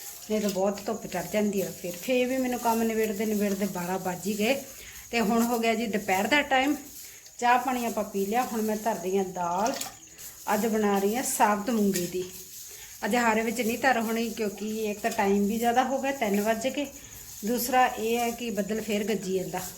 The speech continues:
ਕੋਈ ਪਤਾ ਨਹੀਂ ਮੀਂਹ ਫੇਰ ਆ ਜਾਵੇ, ਤੇ ਇਸ ਕਰਕੇ ਕੁੱਕਰ ਦੇ ਵਿੱਚ ਹੀ ਧਰ ਦਿੰਦੀ ਹਾਂ। ਆ ਮੈਂ ਭੇਜਤੀ ਸੀਗੀ, ਜਦੋਂ ਚਾਹ ਬਣਾਉਣ ਲੱਗੀ ਤਾਂ ਹੁਣ ਇਸ ਨੂੰ ਧੋ ਕੇ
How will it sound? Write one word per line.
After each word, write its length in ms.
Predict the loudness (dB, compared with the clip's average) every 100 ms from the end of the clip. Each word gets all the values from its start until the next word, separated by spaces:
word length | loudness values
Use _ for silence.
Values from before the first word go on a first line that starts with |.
| -16 -4
ਕੋਈ 140 | 0 2
ਪਤਾ 240 | 4 2
ਨਹੀਂ 140 | 4 2
ਮੀਂਹ 220 | 2 0
ਫੇਰ 260 | 0 0 2
ਆ 140 | 0
ਜਾਵੇ, 240 | -2 -6 -8 -10 -18 -18 -18 -12 -8
ਤੇ 60 |
ਇਸ 80 | -6
ਕਰਕੇ 300 | -4 -4 -4
ਕੁੱਕਰ 340 | -6 -8 -4 -2
ਦੇ 140 | 0
ਵਿੱਚ 160 | -2 -4
ਹੀ 40 |
ਧਰ 160 | -4 -4 -4
ਦਿੰਦੀ 300 | -4 -2 0
ਹਾਂ। 80 | -2 -6 -18 -18 -18 -16 -4
ਆ 40 |
ਮੈਂ 120 | 0 0
ਭੇਜਤੀ 480 | 2 2 2 -2
ਸੀਗੀ, 300 | -4 -2 -2 -6 -10 -16 -6
ਜਦੋਂ 180 | 0 0
ਚਾਹ 280 | 2 2 4
ਬਣਾਉਣ 320 | 4 2 0
ਲੱਗੀ 300 | -2 -4 -6 -8 -14 -20 -16 -8
ਤਾਂ 100 | -8 -6 -2
ਹੁਣ 120 | 0
ਇਸ 220 | 0 2
ਨੂੰ 120 | 2 4
ਧੋ 240 | 4 6 4
ਕੇ 240 | 4 0